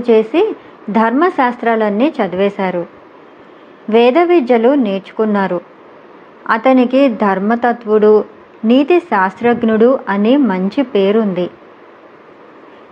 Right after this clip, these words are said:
కామందక మహర్షికి అంగరిష్ఠుడు అనే రాజు శిష్యుడిగా ఉండేవారట. ఆ రాజు నాలుగు రకాలైన పురుషార్థాల గురించి,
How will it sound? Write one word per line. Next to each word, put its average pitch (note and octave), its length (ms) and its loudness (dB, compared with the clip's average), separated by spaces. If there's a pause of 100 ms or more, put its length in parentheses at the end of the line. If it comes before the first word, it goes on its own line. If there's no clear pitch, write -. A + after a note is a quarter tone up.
(140)
కామందక F4 580 2
మహర్షికి B3 920 -2 (1120)
అంగరిష్ఠుడు D4 1000 0
అనే A#3 260 2
రాజు A3 640 2 (340)
శిష్యుడిగా C#4+ 520 2
ఉండేవారట. G3 840 -2 (1160)
ఆ B3 180 2
రాజు A#3 600 0
నాలుగు A#3+ 480 2
రకాలైన A3 840 0 (140)
పురుషార్థాల G#3 680 -2
గురించి, G#3 640 -2